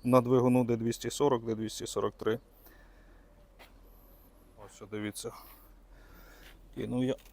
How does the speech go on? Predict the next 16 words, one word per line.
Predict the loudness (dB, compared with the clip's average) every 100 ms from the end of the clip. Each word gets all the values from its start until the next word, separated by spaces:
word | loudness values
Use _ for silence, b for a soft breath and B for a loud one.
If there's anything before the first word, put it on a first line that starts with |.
| -20 -20 -20 -18 -12
Ось, | -8 -6
бачите, | -4 -4 -4 -4
отвір | -6 -6 -10
цей, | -8 -6
шабонка | -6 -4 -2 -2 -6
прилита. | -4 -2 -2 -4 -8 -12 B B B B B B -18 -20 -20 -20 b b b b b b -20 -8
На | -2 2
нових | 2 4 2
корпусах | 0 -2 -2 -2 2 2 0 -14 B B B B B -12
воно | 0 4 6 4
вже | 4 2
є, | 4 -2 -4 -10 -18 -20 B B B B B -12
на | -2 -2
старих | -2 0 2 2 0 -16 B B B
цих | -6 -2 -2 -2
отворів | -4 0 0 0